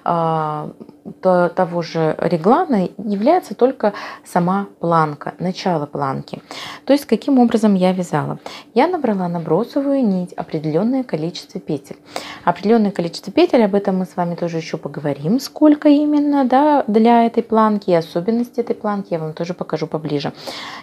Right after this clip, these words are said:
Итак, смотрите, значит, для начала расскажу. Набрала, значит, на бросовую нить, в одну сторону связала узором, а, пятнадцать сантиметров, а, распустила эту бросовую нить, а в другую сторону связала пятнадцать сантиметров,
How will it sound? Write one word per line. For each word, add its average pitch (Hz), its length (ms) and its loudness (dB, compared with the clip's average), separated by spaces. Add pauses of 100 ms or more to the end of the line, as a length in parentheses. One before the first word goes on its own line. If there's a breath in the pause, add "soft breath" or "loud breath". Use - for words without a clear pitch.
Итак, - 380 -4
смотрите, 196 500 -6 (100)
значит, 165 460 -8
для 208 140 0
начала 202 420 -2
расскажу. 160 420 -8 (520 loud breath)
Набрала, 196 420 4
значит, 165 380 -6
на 190 100 0
бросовую 180 580 -2
нить, 139 400 -8
в 180 120 -2
одну 196 320 2
сторону 196 640 -2 (240)
связала 220 520 4
узором, 214 540 0 (500 loud breath)
а, 196 400 -2
пятнадцать 196 460 0
сантиметров, 185 680 -4 (420 loud breath)
а, - 220 2
распустила 196 640 -2
эту 156 240 -2
бросовую 147 640 -4
нить, 240 460 -4
а 175 100 -2
в 175 80 -8
другую 196 340 2
сторону 156 400 -6
связала 143 460 -4
пятнадцать 135 400 -10
сантиметров, 143 760 -2